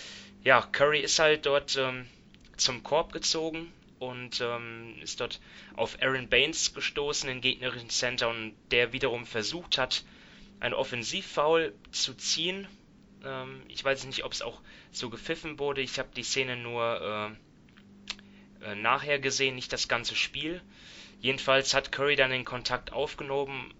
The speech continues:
aufgenommen und fällt dann halt. Ja, reflexartig hat er sich halt, halt, wollte er sich auf seinen Händen abstürzen. Und dann ist halt dieser Koloss Baines dann auch noch auf ihn draufgefallen. Und, ähm, ja, so wie das halt sich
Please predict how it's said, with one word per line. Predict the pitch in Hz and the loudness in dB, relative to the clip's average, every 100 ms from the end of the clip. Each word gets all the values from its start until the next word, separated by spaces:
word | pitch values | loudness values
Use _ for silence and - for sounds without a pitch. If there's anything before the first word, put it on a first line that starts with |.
| - | -2
aufgenommen | 117 135 - 135 127 120 | 0 0 0 0 2 0
und | 113 - | -4 0
fällt | 135 143 - | 4 6 6
dann | 117 98 | 4 4
halt. | 90 92 - - - - - - - | 2 2 -2 -4 -20 -20 -20 -4 2
Ja, | 107 - - 90 - 95 | 4 2 -8 -16 -16 -8
reflexartig | 113 131 - 139 - - 135 143 - 113 | 2 2 4 4 6 6 6 6 4 0
hat | 131 | 2
er | 123 | 2
sich | 123 - | 4 6
halt, | 123 123 | 6 4
halt, | 120 127 - - | 4 4 0 -6
wollte | 117 123 131 | 0 2 2
er | |
sich | 117 - | 2 2
auf | 123 - | 0 4
seinen | 120 113 | 4 6
Händen | 139 151 - | 4 4 2
abstürzen. | - - - 156 156 - 156 - - - - - - - - - - | 4 4 4 4 4 2 0 -10 -12 -10 -8 -10 -12 -14 -18 0 4
Und | 147 | 10
dann | 151 135 | 12 12
ist | - | 8
halt | 139 135 | 6 6
dieser | 131 127 | 6 6
Koloss | - 127 127 156 - | 6 4 6 6 4
Baines | - 127 143 - | 6 4 4 4
dann | 135 | 4
auch | 107 131 | 4 2
noch | 127 | 0
auf | 120 117 | -2 -2
ihn | 120 | -2
draufgefallen. | 110 123 - 110 - 85 87 85 | 4 4 4 -2 0 0 0 -4
Und, | 92 95 | -8 -2
ähm, | 107 101 98 98 - - - | 0 0 -2 -8 -16 -20 -2
ja, | 110 107 - - - - | 2 2 0 -16 -16 -12
so | - - 120 | -4 -4 -2
wie | 123 | 2
das | 120 - - | 2 2 2
halt | 120 120 - | 2 0 0
sich | - - 101 - - | -4 -4 -4 -4 -4